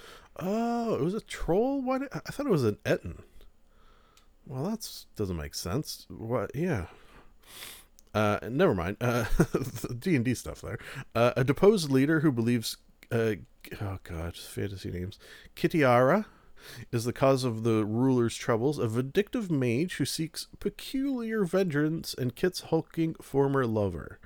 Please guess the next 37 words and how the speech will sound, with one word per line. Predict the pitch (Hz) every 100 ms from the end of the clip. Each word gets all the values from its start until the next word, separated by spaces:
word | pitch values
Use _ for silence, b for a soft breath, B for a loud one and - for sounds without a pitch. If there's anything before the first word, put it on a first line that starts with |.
| b b b -
I | 170
didn't | 220
know | 190
he | 202
was | 180
hulking | - 233 - 95 92
either. | 160 107 65
I, | 95
he | 101
s-, | 113 - -
always | 120 123 120
sounded | 131 123 113
sort | - 117
of | 110
like | 110 107
a |
diminutive | 104 117 147 120 87 80
guy. | - 73 B B B B B -
Um, | 110 110 110 110 113 117
they | 139
also | 175 233 233
meet | 175 180 117
a |
beautiful | 107 110 143 165 170 165 160 - 165 165
magic | 147 120 131 131 117 -
user | 98 92 87
hiding | 87 92 101
a | 104
painful | - 95 104 131 123 139
secret | - 165 160 82 -
and | 101
a | 113
giant | 147 175 202
owl | 185 214 104
with | 90 117 -
a | 110
sardonic | - - 143 151 175 208 -